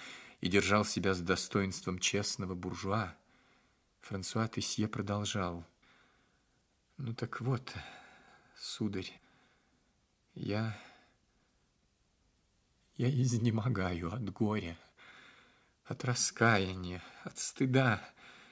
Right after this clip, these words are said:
и мне хотелось бы всего раз, всего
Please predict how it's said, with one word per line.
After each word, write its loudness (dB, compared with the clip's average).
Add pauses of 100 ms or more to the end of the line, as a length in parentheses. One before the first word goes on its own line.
(460)
и -6
мне 0
хотелось 0
бы 2 (680)
всего 0
раз, 0 (1800)
всего 2